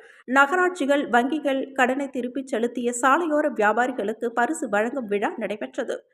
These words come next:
கடற்கரை சாலையில் நடைபெற்ற விழாவை துணைநிலை ஆளுநர் கைலாஷ்நாதன், முதலமைச்சர் ரங்கசாமி ஆகியோர் துவக்கி வைத்து,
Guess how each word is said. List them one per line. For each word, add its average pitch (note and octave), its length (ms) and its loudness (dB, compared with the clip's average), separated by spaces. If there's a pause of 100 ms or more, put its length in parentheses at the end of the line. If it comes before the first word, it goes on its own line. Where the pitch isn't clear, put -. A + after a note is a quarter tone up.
(300)
கடற்கரை F4+ 460 0
சாலையில் C#4+ 420 0
நடைபெற்ற B3+ 480 -4
விழாவை A#3 520 0
துணைநிலை C4 580 0
ஆளுநர் A#3+ 480 4
கைலாஷ்நாதன், A3+ 760 2 (120)
முதலமைச்சர் C#4+ 520 -2
ரங்கசாமி B3+ 600 -4
ஆகியோர் A3 520 2
துவக்கி B3+ 360 -4
வைத்து, G#3+ 420 0